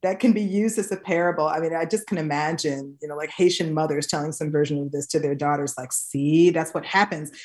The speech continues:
They say it's just a party, and next thing you know," you know, it's just this idea of, like, "Oh, you think there's pleasure," or, "Oh, you can't really trust." And so there's this, there's something in that story that's so terrible in terms of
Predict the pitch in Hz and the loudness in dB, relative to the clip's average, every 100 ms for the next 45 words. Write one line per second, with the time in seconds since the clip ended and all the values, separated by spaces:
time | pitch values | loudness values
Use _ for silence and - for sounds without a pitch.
0 | - 175 - - 202 196 196 180 190 - | -6 -4 -2 4 6 6 2 -4 -4 0
1 | 175 170 170 170 170 208 226 - 202 185 | 2 4 4 2 0 -2 -2 2 2 2
2 | 185 185 214 214 208 214 359 262 214 190 | 0 0 2 2 2 0 -4 -4 -2 -2
3 | 185 180 160 151 - - _ - 175 180 | 2 2 2 -6 -10 -20 _ 2 6 6
4 | 180 180 185 175 170 - 160 160 165 156 | 4 -2 -2 -4 -8 -2 0 2 2 2
5 | 156 170 175 175 175 175 160 170 165 165 | 2 2 2 0 -2 -6 -2 -2 -2 0
6 | 175 160 165 - - _ _ _ - 190 | 2 2 0 -6 -16 _ _ _ -4 -2
7 | 190 190 185 208 196 - _ 208 202 - | 2 2 2 2 -2 -6 _ -4 -2 0
8 | 349 370 285 226 220 226 165 - - 185 | 0 2 0 2 2 2 2 -6 0 2
9 | 180 175 156 - - - 381 202 180 359 | 2 0 -4 -8 -6 -4 -2 0 2 4
10 | 403 170 160 160 - 175 170 160 165 156 | 4 4 2 -2 -4 -4 -2 -2 0 0
11 | 160 | 0